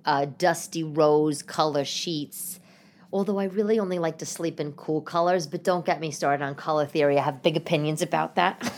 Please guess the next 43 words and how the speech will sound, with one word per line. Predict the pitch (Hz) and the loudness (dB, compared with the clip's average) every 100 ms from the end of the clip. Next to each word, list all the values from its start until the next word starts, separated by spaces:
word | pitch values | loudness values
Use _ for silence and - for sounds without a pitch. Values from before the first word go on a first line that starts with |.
| - | -12
<laughs> | - 554 - 466 453 - 855 - - 403 381 - | -8 -8 -6 -8 -8 -8 -10 -10 -10 -10 -12 -12
So | - 277 226 214 - | 2 8 10 10 6
anyway, | 247 240 175 151 143 - - - | 4 6 4 4 2 -6 -20 -16
sh-, | - - - | -14 -14 2
I, | 196 196 | 6 8
I've | 190 190 | 6 6
tried | 262 269 | 2 2
the | 254 | 0
Parachute | 226 220 208 208 208 185 | 2 4 4 2 -4 -6
sheets. | - - 190 190 - - - | -8 -10 -4 -4 -6 -12 0
They | 170 | 0
just, | 160 - 175 226 233 - - | 0 2 4 6 4 -4 -6
they | 185 | -4
literally | 180 175 190 170 165 151 | -4 0 0 2 0 0
just | 143 139 135 | -2 -2 -2
got | 131 110 | -2 -4
here. | - - 110 | -6 -12 -6
I | - | -2
mean, | 160 | 0
that's | 151 | -2
probably | - 127 | 2 0
why | 123 | 0
I'm | 123 | -6
telling | 139 - 135 | -8 -8 -8
you. | |
They | 139 139 | -6 -6
just | 135 - | -6 -8
arrived. | 101 - 156 - | -8 -8 -6 4
I | 170 | 4
didn't | 202 196 | 4 2
even | 180 165 | 2 0
get | 151 | 0
to | 151 | 0
wash | 135 131 127 | -2 -2 -4
them | - - | -12 -12
yet, | 143 - - - - | -14 -16 -20 -20 -4
but | 170 | 2
I'm | 175 | 4
excited. | 190 190 175 160 156 151 - - - - | 2 0 2 4 4 0 -2 -16 -20 0
And | 170 165 | 2 4
by | 180 175 | 4 4
the | 202 | 6
way, | 208 | 4